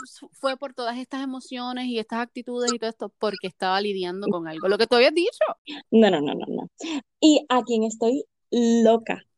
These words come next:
Speaker 2: porque hable es a la rubia. Ay, Dios mío, ¿cómo es que ella se llama?
Speaker 1: Oh,
Speaker 2: Se me olvidó.
Speaker 1: yes. Este, sí, la que
Speaker 2: Ana,
Speaker 1: le,
Speaker 2: Ana,
Speaker 1: la que la,
Speaker 2: Ana,
Speaker 1: el ho,
Speaker 2: Ana.
Speaker 1: ho, ho.
Speaker 2: Ajá.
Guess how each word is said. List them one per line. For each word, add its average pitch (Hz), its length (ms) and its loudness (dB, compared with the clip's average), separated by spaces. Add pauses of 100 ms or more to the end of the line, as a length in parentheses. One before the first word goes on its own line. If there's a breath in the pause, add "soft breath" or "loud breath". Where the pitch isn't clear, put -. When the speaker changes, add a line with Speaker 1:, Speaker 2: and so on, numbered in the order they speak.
Speaker 2:
porque 220 500 4
hable 208 360 2
es 202 240 -2
a 226 100 0
la 202 140 2
rubia. 185 460 4 (640)
Ay, 254 120 2
Dios 226 240 0
mío, 220 120 2
¿cómo 202 160 0
es - 40 -14
que 214 80 -2
ella 202 120 2
se 202 140 -4
llama? 180 220 -2
Speaker 1:
Oh, 277 500 4
Speaker 2:
Se 185 100 -6
me 175 120 -2
olvidó. - 20 -4
Speaker 1:
yes. 214 400 0 (300)
Este, 220 1040 -2
sí, 240 140 -2
la 214 140 4
que 196 100 -6
Speaker 2:
Ana, 247 140 2
Speaker 1:
le, 190 80 -2 (100)
Speaker 2:
Ana, 214 140 4 (120)
Speaker 1:
la 220 160 -2
que 208 140 -4
la, 196 120 -6
Speaker 2:
Ana, 220 240 4
Speaker 1:
el - 80 -2
ho, 196 40 4
Speaker 2:
Ana. 208 100 0
Speaker 1:
ho, 233 300 0
ho. 208 300 -8 (920)
Speaker 2:
Ajá. 214 560 6